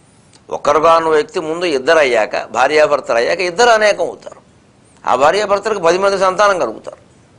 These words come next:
కానీ ఒకరు కాకుండా ఒకరు, ఇద్దరు కాకుండా ఒక్కరే అనేకం కాలేరు. సృష్టి అంతే.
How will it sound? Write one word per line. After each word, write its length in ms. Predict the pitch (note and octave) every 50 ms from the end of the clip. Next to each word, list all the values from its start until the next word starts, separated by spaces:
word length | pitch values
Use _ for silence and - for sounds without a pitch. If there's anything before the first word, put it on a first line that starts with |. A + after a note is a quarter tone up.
| _ _ _ _ _ _ _ _ _ _ _ _ _ _ _ _ _ _ _ _ _ _ _ _ _ _ _ -
కానీ 140 | B2 C3 C3
ఒకరు 360 | A#2 A2+ A#2 - G#3+ A3 A3
కాకుండా 380 | G#3 G#3+ G3+ - G#3+ G#3+ G#3 G#3
ఒకరు, 580 | F#3+ E3+ E3+ E3+ F#3+ A3 A3 G#3 G3 G3 G3
ఇద్దరు 300 | D#3+ C3+ C#3+ D#3 G3 G3+
కాకుండా 340 | F#3 G3+ G3 G3+ G#3 G#3 G#3
ఒక్కరే 360 | G3+ F#3 F3+ F3 G#3+ A#3 A#3
అనేకం 380 | A3 G#3 G3 G3 G3 F3+ G#3 G3
కాలేరు. 680 | - D#3 C3+ B2 - - - - _ _ _ _ -
సృష్టి 320 | - - F#3+ F#3+ - C#4+ B3
అంతే. 300 | G#3 F#3 - - -